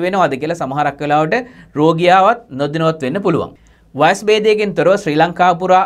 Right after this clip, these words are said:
අද වෙනකොට ඉතා වේගයෙන් පැතිරලා යන මේ දියවැඩියා රෝගී තත්ත්වයේ ඇති වෙන්න ප්‍රධාන හේතු රාශියක් බලපාලා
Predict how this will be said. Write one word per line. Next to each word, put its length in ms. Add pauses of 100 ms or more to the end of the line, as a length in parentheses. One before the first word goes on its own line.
අද 140
වෙනකොට 320
ඉතා 180 (120)
වේගයෙන් 400
පැතිරලා 420
යන 120
මේ 180
දියවැඩියා 560
රෝගී 320
තත්ත්වයේ 420
ඇති 200
වෙන්න 200 (380)
ප්‍රධාන 380
හේතු 240
රාශියක් 420
බලපාලා 420